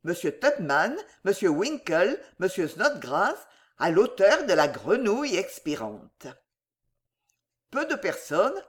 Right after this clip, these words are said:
à moins de l'avoir essayé, savent combien il est difficile de saluer, avec d'étroites culottes de velours vert, une veste serrée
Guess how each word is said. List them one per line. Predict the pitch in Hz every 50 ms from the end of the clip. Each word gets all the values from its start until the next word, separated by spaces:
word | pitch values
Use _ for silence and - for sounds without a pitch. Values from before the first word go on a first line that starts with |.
| _
à | - 147
moins | 135 135 165 214 277
de | 285 269
l'avoir | 240 208 190 190 185 185 151
essayé, | 147 147 - - 127 123 120 135 175 233 349 480 - _ _ _ _ _ _ _ _ _
savent | - - - 320 320 277 214 160 175
combien | 170 - - 294 320 277 254 240 220 180
il | 175 170 170
est | 170
difficile | 147 156 247 339 349 - 320 311 311 - - 247 208 160 156
de | 143 151
saluer, | 151 - - 277 294 220 170 156 147 156 180 240 440 494 - - _ _ _ _ _ _ _ - _ _
avec | - 147 165 151 139
d'étroites | - 233 285 - - 302 330 320 320 - -
culottes | - 247 208 196 196 190 190 180
de | 151 139 143 143
velours | 139 139 131 127 123 120
vert, | 123 113 139 165 220 302 415 - - - _ _ _ _ _ _
une | - 262 285 277
veste | 214 202 185 185 185 - - 135
serrée | - - - 240 240 214 151 160 196 285 403 -